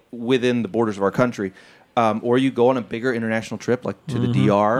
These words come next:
Speaker 2: Mm-hmm.
Speaker 1: or, or somewhere else. How do you start to find a mission that aligns with your skills or something you're passionate
Speaker 2: Mm,
Speaker 1: about?
Speaker 2: yeah,
Speaker 1: I
Speaker 2: yeah.
Speaker 1: mean, I don't know that I'm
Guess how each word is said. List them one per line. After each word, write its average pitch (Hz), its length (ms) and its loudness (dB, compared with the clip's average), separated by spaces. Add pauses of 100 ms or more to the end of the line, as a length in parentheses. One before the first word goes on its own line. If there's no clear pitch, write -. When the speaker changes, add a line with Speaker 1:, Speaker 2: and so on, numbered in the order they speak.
Speaker 2:
Mm-hmm. 127 160 0
Speaker 1:
or, 110 160 -2
or 95 140 -12
somewhere 107 340 0
else. 98 180 2 (840)
How 175 240 0
do 220 60 -2
you 208 160 -6
start - 480 -6
to 120 240 -8
find 131 920 -4 (600)
a 120 60 2
mission 117 640 -4 (840)
that 123 160 2
aligns 123 480 0
with 113 160 -6
your 110 80 -4
skills - 680 -2
or 104 120 -4
something 147 320 -4
you're 120 100 -6
passionate 120 640 -6
Speaker 2:
Mm, 117 40 -2
Speaker 1:
about? 110 300 -6
Speaker 2:
yeah, 113 220 -4 (220)
Speaker 1:
I 127 40 0
Speaker 2:
yeah. 123 100 2
Speaker 1:
mean, 120 220 0
I 143 200 0
don't 143 340 0
know 139 300 -2
that 123 160 -2
I'm 143 260 -2